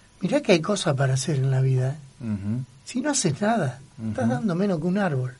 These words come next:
Speaker 2: Ujú.
Speaker 1: No, no jodamos. Un ser humano tiene que dar más.
Speaker 2: Vos dibujás, este, t-, tenés mucho trabajo, viajás bastante, eh, premios, qué sé yo, Rosario, y un día dijiste, "Voy a hacer la Crack Bam Boom",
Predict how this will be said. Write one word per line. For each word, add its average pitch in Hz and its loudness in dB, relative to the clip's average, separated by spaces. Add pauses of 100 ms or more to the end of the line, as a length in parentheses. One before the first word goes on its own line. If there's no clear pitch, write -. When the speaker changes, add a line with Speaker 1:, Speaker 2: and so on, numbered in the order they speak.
(140)
Speaker 2:
Ujú. 113 -6 (120)
Speaker 1:
No, 170 0
no 190 -2
jodamos. - -14 (280)
Un 214 2
ser 196 10
humano 185 6
tiene 156 -2
que 143 -2
dar 143 0
más. 131 -8 (720)
Speaker 2:
Vos 175 8
dibujás, 156 6 (460)
este, 117 8 (220)
t-, 117 -8
tenés 113 6 (280)
mucho 113 4
trabajo, 160 12
viajás 117 8
bastante, 156 6 (680)
eh, 101 -4 (120)
premios, 151 8
qué 135 2
sé 131 0
yo, 180 8
Rosario, 175 8
y 139 6
un 139 4
día 147 8
dijiste, 156 4
"Voy 139 4
a 131 6
hacer 147 2
la 131 4
Crack 117 0
Bam 113 0
Boom", 87 -2